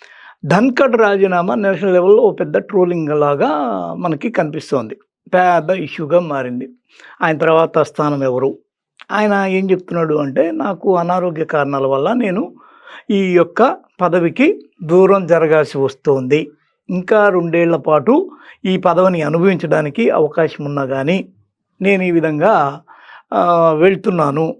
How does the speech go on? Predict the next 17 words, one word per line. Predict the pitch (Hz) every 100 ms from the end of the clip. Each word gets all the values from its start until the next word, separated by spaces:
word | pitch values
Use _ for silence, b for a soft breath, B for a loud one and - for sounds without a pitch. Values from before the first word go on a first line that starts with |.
| -
అని | 233 233
చెప్పి | 233 220
ఆయన | 208
అంటుంటే, | 185 175 220 196 269
నిజంగా | 254 180 240 254 247
అయితే | 262 208 190 175
ఒక | 311 247 -
ఉపరాష్ట్రపతి | 190 170 196 240 240 240 214 196
పదవి | 180 175 156 160
అంటే | 139 135
number | 349 277 208 202
two | - 233
position | 202 202 180 220 381
in | 262 220
entire | 196 170 196 226 403 403 _ b b b _ _ _ _ _
ఇండియా. | 240 247 170 - _ _ _ _ _ _ _ _ _ -
అయితే | 185 302 262 180 214